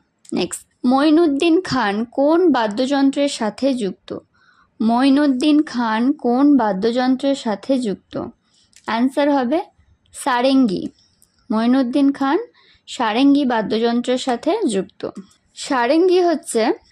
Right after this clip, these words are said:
লোকসঙ্গীতে ব্যবহৃত একটি বাদ্যযন্ত্র। যারা লোকসঙ্গীত করেন তারা এই বাদ্যযন্ত্র ব্যবহার করেন। এর সঙ্গে যুক্ত শিল্পীরা হলেন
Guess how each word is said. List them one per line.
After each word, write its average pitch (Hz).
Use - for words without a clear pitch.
লোকসঙ্গীতে 359
ব্যবহৃত 294
একটি 247
বাদ্যযন্ত্র। 190
যারা 233
লোকসঙ্গীত 285
করেন 226
তারা 226
এই 262
বাদ্যযন্ত্র 220
ব্যবহার 220
করেন। 185
এর 320
সঙ্গে 330
যুক্ত 269
শিল্পীরা 302
হলেন 233